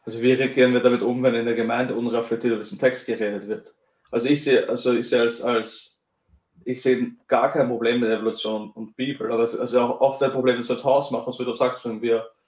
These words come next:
den Text nicht ernst nehmen, wie, in welchem Kontext er schreibt, worum, worum es in dem Text geht, was das Warum des Textes ist, dann komme ich auf ganz, ganz, ganz, ganz viele Probleme. Also diese Konfliktthese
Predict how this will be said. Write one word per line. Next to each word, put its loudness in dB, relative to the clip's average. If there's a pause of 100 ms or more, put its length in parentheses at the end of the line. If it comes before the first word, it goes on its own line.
(160)
den -8
Text -2
nicht -4
ernst -2
nehmen, -4
wie, -8
in -10
welchem -8
Kontext 0
er 0
schreibt, -6
worum, -6
worum -4
es -16
in -10
dem -12
Text -4
geht, -2
was -6
das -18
Warum 0 (420)
des -12
Textes -2
ist, -8 (280)
dann -6
komme 2
ich 4
auf 4
ganz, -2
ganz, -4
ganz, -4
ganz -8
viele -2
Probleme. 0
Also -6
diese -8 (360)
Konfliktthese 0